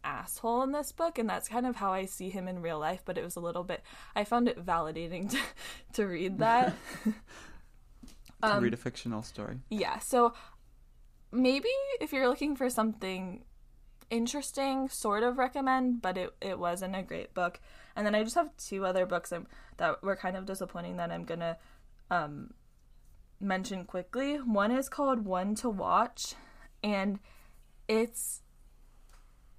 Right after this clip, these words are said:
Speaker 1: ba-, about a show kind of like The Bachelor, but, um, there's, like, a plus size lead for the first time, and it's all about that.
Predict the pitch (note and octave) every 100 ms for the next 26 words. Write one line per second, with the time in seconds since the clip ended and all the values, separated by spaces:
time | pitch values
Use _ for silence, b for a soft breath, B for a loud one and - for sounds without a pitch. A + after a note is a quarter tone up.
0 | - - - - G#3+ - A3 G#3 A3 D4+
1 | - - F#3 G3+ G#3 - F#3+ F#3 G#3 G#3+
2 | F#3+ - - F#3 - D3 F2+ - - D4+
3 | D#4 D#4+ E4 D#4+ B B B B - -
4 | G#3+ G3 F#3 - b b b b - -
5 | - - - - G3 F#3 E3 C#3+ - -
6 | - - G3+ G3 F#3 F3 - F#3+ F3 -
7 | - - - F3+ F3+ F#3 F3+ E3+ E3 F3
8 | F#3 F#3+ - E3+ E3+ F3 D3+ F3 - C#4
9 | C4 A#3 F#3+ F3+ - - F3+ F3+ F3 D#3+
10 | E3 D#3+ - G3 G3 F#3+ F#3+ G3